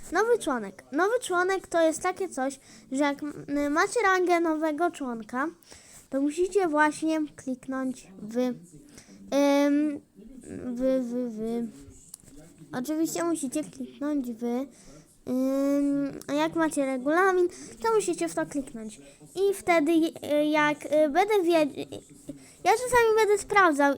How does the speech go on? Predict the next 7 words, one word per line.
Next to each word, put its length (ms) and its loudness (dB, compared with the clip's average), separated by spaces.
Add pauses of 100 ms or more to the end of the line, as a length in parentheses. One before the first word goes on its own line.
ile 280 4
osób 460 0
ma 360 2 (420)
to 320 2
zrobione. 520 2 (680)
I 80 -2
wtedy, 380 0